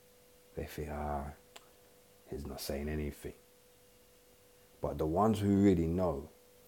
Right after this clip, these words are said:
they feel the message. And, um, right, that, and that's it.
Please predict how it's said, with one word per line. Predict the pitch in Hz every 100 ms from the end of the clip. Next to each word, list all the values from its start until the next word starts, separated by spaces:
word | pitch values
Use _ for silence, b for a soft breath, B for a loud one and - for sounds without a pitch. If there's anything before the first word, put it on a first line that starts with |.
| - - - -
they | 80
feel | - - 202 85
the | 78
message. | 78 87 - - - - - - B B B B B B B B B B B B B B B B -
And, | 101 101 101
um, | 101 92 92 90 85 B B B -
right, | 87 104 90 - - - - - - - - - -
that, | 90 78
and | 85
that's | 90 -
it. | 127 117